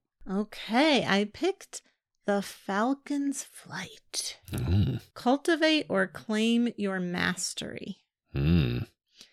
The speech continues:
Speaker 1: Artful mastery is vital to your present moment experience.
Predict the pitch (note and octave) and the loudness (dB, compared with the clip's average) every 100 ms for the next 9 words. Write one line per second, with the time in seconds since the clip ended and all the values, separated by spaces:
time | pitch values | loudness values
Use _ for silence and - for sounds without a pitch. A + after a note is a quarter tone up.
0 | _ _ _ _ _ _ G3+ C4+ - C#4+ | _ _ _ _ _ _ 4 4 2 0
1 | B3+ G#3 G#3+ - - A#3+ A#3+ - F#3 F#3 | 2 2 0 -2 -4 -2 -2 -2 -4 -10
2 | F#3 F#3 G#3+ G#3 D#3+ E3+ - F3+ F3 - | -2 2 4 2 -2 -4 -6 -4 -6 -6
3 | - G3 F#3+ G#3 G3 F#3 F#3 F3 - F#3 | -6 -4 -2 -4 -4 -4 -4 -6 -8 -12
4 | - - E3+ E3 - - - - - | -12 -10 -6 -4 -4 -8 -14 -20 -20